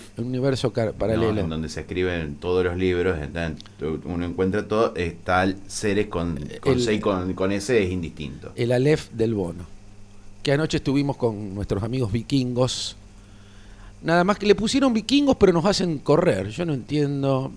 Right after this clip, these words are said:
Speaker 1: Los vikingos eran más de andar en, en botes, barcos, kayaks.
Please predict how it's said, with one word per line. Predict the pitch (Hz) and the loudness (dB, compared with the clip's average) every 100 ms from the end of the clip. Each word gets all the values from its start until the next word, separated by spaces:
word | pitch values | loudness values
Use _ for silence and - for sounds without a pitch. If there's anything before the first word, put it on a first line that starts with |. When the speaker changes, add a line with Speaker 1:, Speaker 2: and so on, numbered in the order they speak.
| - | 0
Speaker 1:
Los | 170 | 2
vikingos | 170 - 220 196 | 2 0 4 8
eran | 165 151 | 8 6
más | 156 | 4
de | 147 | 4
andar | 135 147 | 4 4
en, | 123 110 95 101 | 2 -2 -10 -8
en | - 107 | -6 2
botes, | 135 - 117 110 - - - - - - - - - - - - | 4 4 2 0 -4 -14 -16 -18 -18 -20 -20 -20 -20 -20 -20 -2
barcos, | 127 117 98 101 101 - - | 0 0 -2 -6 -6 -8 -2
kayaks. | 127 113 117 104 - - - | 0 0 -2 -4 -8 -8 -10